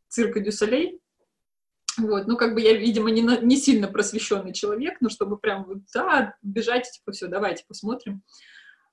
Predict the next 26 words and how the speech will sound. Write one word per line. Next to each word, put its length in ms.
Вот, 460
но 520
сыпется 480
очень 300
много 640
приложений 760
тех 240
же, 140
да, 180
вот, 140
ну, 140
как, 220
э, 320
рекомендации 680
по 100
установке 500
приложений. 460
Вот, 420
и, 300
э, 100
мне 360
предложи-, 800
было 320
предложено 800
установить 560
приложение, 720